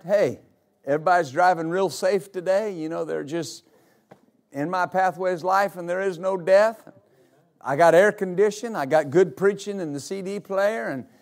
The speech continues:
I'm comfortable. Got a nice car, so got a glass of tea, so I'm all right."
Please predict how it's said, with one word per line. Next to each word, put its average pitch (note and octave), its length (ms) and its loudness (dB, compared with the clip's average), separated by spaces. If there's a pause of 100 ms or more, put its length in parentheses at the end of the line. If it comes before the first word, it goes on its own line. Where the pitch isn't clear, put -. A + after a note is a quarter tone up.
(160)
I'm C3+ 180 -4
comfortable. G#3+ 560 2
Got F3 240 4
a - 20 -2
nice F#3+ 340 -2
car, A3+ 460 2
so D3+ 380 -4 (400)
got E3+ 180 4
a D#3 60 4
glass G3 400 2
of E3+ 80 -6
tea, A#3 320 -4
so G3+ 160 -4
I'm B3 180 0
all G#3 120 4
right." A#3+ 260 2